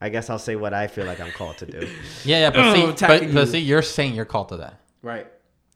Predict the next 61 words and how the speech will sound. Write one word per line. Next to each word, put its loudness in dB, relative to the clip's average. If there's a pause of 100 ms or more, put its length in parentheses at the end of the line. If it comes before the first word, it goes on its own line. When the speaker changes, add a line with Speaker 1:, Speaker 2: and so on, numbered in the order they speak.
(240)
Speaker 1:
Well, 4
I'm 0
not 8
Speaker 2:
What 10
if 8
Speaker 1:
saying 8
Speaker 2:
you're 8
Speaker 1:
it's 2
Speaker 2:
not 10
Speaker 1:
me. 2
Speaker 2:
called 6
to 2
that 2
and -4
you're -6
called 2
to -6
be -2
a 0
pastor? 0
That's -4
why -2
God 0
has 0
you -6
as -8
a -12
pastor -8
now. -16 (220)
Speaker 1:
Let's -8
go 2
with 8
an 4
error. 4
If 2
it's, -8
if -2
it's -6
an -2
error 2
from -4
my 2
way, 2
sure. -4
And, -8
and -4
that 0
what -2
if? -10
But -4
I, -6
I -4
feel -6
like -4
it's -12
the -8
Lord -6
leading -10
me -14
to -18
this. -20